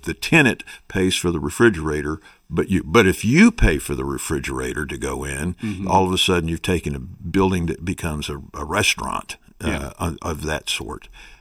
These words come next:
Speaker 1: Uh, but, you know, you get that into flower shops and stuff like that, refrigeration issues and,
Speaker 2: Yeah, yeah.
Speaker 1: and electrical stuff. I've seen some, some commercial properties that wouldn't meet code for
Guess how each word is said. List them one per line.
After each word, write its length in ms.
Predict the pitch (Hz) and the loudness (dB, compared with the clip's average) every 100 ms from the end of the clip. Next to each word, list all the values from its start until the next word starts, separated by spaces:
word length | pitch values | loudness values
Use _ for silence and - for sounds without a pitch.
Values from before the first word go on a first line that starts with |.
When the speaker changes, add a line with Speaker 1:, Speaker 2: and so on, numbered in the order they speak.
| - - | -20 -12
Speaker 1:
Uh, 200 | 85 80 | -10 -6
but, 180 | 76 78 | -6 -4
you 160 | 104 92 | 0 0
know, 60 | 82 | 0
you 100 | 90 | 2
get 160 | 110 | 4
that 180 | 98 98 | 4 2
into 140 | 92 | 0
flower 400 | - 90 85 80 | -4 -2 -2 -2
shops 640 | 78 - 82 80 - - 82 | -2 -2 -2 -4 0 0 0
and 180 | 80 | -2
stuff 340 | 78 - 69 - | -2 -2 -2 -6
like 200 | 71 - | -6 -6
that, 200 | 76 - | -8 -8
refrigeration 760 | 87 87 78 73 78 76 78 | -4 -4 -2 -4 -4 -2 -2
issues 500 | 73 - 78 73 87 | -2 -2 -2 -4 -4
and, 180 | 101 90 - - | -4 -4 -8 -10
Speaker 2:
Yeah, 60 | |
yeah. 80 | 85 | -4
Speaker 1:
and 160 | 85 85 | -4 -2
electrical 640 | 98 85 98 - 87 - 64 | -2 0 0 -2 -6 -6 -8
stuff. 340 | - - - | -6 -8 -10
I've 140 | 98 - | 0 4
seen 320 | - 95 - | 6 4 2
some, 340 | - 92 85 - - - - _ | 0 0 -2 -6 -16 -20 -20 _
some 460 | - 107 101 90 85 - | 0 4 4 4 -2 -8
commercial 640 | - 92 101 95 87 87 - _ _ | -2 2 4 4 2 0 -2 _ _
properties 600 | 92 87 - 90 85 87 | 0 2 2 0 0 -2
that 140 | 65 - _ _ - - _ | -6 -8 _ _ -20 -20 _
wouldn't 300 | 113 131 107 | 6 6 8
meet 320 | 110 107 - | 4 4 2
code 520 | - 113 92 87 - - _ _ | -6 -6 -4 -6 -10 -16 _ _
for 640 | - - 90 85 85 71 | -4 2 4 4 2 0